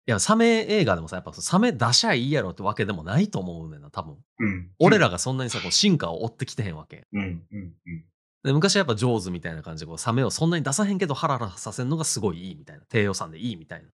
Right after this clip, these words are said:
Speaker 2: うん。
Speaker 1: でもそれからどんどんこう成長してきて、多分メグとかがさ、
Speaker 2: うん。
Speaker 1: もうとりあえずいっぱい出せばええねんみたいな。シャークネードとかな。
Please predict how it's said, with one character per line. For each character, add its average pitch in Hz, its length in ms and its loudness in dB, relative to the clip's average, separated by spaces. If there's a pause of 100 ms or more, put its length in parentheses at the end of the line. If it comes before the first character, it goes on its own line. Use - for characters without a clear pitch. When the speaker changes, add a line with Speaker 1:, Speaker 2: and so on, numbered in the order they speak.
(120)
Speaker 2:
う 101 40 -8
ん。 120 240 -6 (380)
Speaker 1:
で 143 80 4
も 160 40 6
そ 160 120 2
れ 151 80 0
か 151 60 0
ら 135 60 0
ど 135 140 2
ん 147 80 2
ど 98 100 0
ん 85 60 -6
こ 87 200 -10
う 82 40 -10
成 107 160 -2
長 95 140 -6
し - 20 -8
て 107 60 -10
き 95 40 -6
て、 82 40 -8
多 110 100 -4
分 85 140 -6
メ 143 140 8
グ 110 120 0
と - 100 -12
か 78 120 -18
が - 80 -20
さ、 - 200 -20 (140)
Speaker 2:
う 107 80 -8
ん。 87 220 -8 (200)
Speaker 1:
も 92 100 0
う - 20 -2
と 110 180 2
り 151 140 8
あ 185 40 2
え 170 40 0
ず 117 100 -4
い 101 40 -2
っ 95 60 -10
ぱ 139 120 -4
い 139 40 0
出 104 120 -6
せ - 80 -6
ば 95 120 -4
え 104 40 -6
え 113 60 -8
ね 95 120 -12
ん 85 60 -18
み 82 60 -18
た 80 100 -18
い - 20 -18
な。 76 120 -20
シ - 140 0
ャ 113 100 8
ー 107 40 2
ク 107 120 -6
ネ 95 80 0
ー 87 40 -4
ド 80 80 -8
と 82 80 -14
か 87 80 -12
な。 151 100 -8